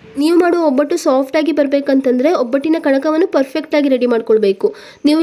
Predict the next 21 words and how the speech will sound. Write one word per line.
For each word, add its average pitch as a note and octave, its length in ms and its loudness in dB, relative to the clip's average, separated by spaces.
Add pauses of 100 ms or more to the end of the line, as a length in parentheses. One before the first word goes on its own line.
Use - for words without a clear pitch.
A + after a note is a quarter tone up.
ಎಣ್ಣೆಯಲ್ಲಿ D#4 420 2
ಕಣಕವನ್ನು D#4 500 0
ಚೆನ್ನಾಗಿ D4+ 400 2
ನಾದ್ಕೊಂಡಷ್ಟು D4 640 0
ಕಣಕ D4 200 0 (120)
ಸಾಫ್ಟ್ D4 340 0
ಆಗಿ A#3+ 200 0
ಬರ್ತದೆ. G3+ 340 0 (1600)
ನೋಡಿ, D#4+ 240 4
ಈ D#4 120 0
ರೀತಿ D#4+ 160 0 (100)
ಕಣಕವನ್ನು D#4 580 2
ಒಂದು D#4 140 4 (160)
ಐದರಿಂದ E4 460 0
ಹತ್ತು C4+ 240 -4
ನಿಮಿಷ D4+ 140 4 (140)
ಚೆನ್ನಾಗಿ D4+ 400 2
ನಾದ್ಕೊಳ್ಳಿ B3 480 0
ಎಣ್ಣೆಯಲ್ಲಿ. G3+ 440 0 (1160)
ನೋಡ್ತಾ C#4+ 280 0
ಇದ್ದೀರಲ್ವ, C#4 320 2